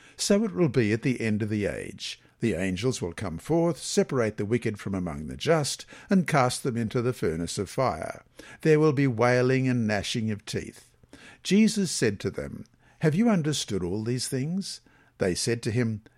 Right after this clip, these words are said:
"Yes, Lord." Then he said to them, "Therefore,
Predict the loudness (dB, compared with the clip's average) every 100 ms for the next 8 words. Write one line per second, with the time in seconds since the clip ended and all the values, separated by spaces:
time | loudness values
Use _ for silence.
0 | _ -2 0 0 -4 -4 -4 -4 -8 -16
1 | _ _ _ _ 4 6 6 4 0 0
2 | 0 0 -4 -12 _ _ 0 2 2 2
3 | 0